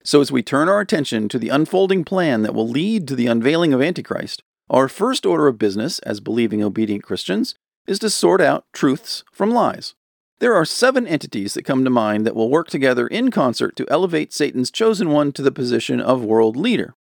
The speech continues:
And remember, they're going to exhibit the attributes of Satan. They are, in no particular order, the United Nations, cern, the pharmaceutical companies, the American military, demons, artificial intelligence, and synthetic biology.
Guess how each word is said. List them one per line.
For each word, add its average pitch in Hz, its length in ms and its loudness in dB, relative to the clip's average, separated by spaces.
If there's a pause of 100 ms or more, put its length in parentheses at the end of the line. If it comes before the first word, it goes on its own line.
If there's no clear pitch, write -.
And 107 380 -2
remember, 104 480 -4
they're 98 140 -8
going 101 240 -4
to 107 260 -4
exhibit 104 460 -4
the 107 220 -12
attributes 110 480 -6
of - 100 -8
Satan. - 380 -4 (500)
They 233 180 2
are, 117 400 2
in 135 160 -2
no 120 140 2
particular 165 420 -4
order, 107 340 -2 (320)
the 175 120 -4
United 160 420 2
Nations, 135 600 -4 (340)
cern, 175 540 0 (260)
the 127 140 2
pharmaceutical 127 720 -2
companies, 127 540 -6 (240)
the 311 80 -2
American 208 440 0
military, 160 560 0 (260)
demons, 190 520 -2 (260)
artificial 151 540 0
intelligence, 127 680 -2 (360)
and 120 160 -2
synthetic 127 560 -2
biology. 117 640 -4